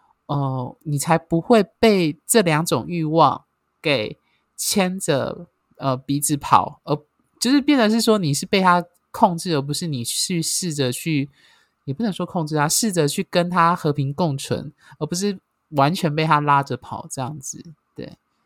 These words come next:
乃至最后你有想补充的吗？我刚好忘了点你。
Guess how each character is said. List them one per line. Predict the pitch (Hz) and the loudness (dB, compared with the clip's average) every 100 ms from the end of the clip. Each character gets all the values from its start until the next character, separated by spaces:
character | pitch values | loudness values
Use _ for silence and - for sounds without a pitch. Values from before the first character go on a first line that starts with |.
| _ | _
乃 | 165 151 | -2 0
至 | 170 | 0
最 | 160 262 | 4 4
后 | 254 | 6
你 | 202 | 4
有 | 185 | 2
想 | 180 165 | 0 -2
补 | - | -4
充 | - 156 | -4 -2
的 | 151 | -2
吗？ | 131 131 143 _ - | -6 -8 -14 _ -6
我 | 143 | 0
刚 | 160 175 | 4 4
好 | 139 | 6
忘 | 156 143 | 4 2
了 | |
点 | 120 113 110 147 | -2 -4 -6 -6
你。 | - 147 | -10 -14